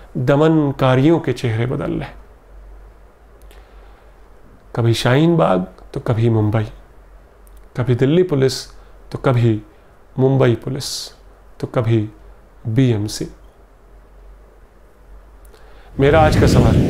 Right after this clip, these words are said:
क्या कंगना का ऑफिस राजनीतिक बदले की भावना से तोड़ा गया?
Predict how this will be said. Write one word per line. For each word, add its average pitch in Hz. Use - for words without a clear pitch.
क्या 156
कंगना 139
का 147
ऑफिस 143
राजनीतिक 143
बदले 147
की 151
भावना 123
से 135
तोड़ा 131
गया? 110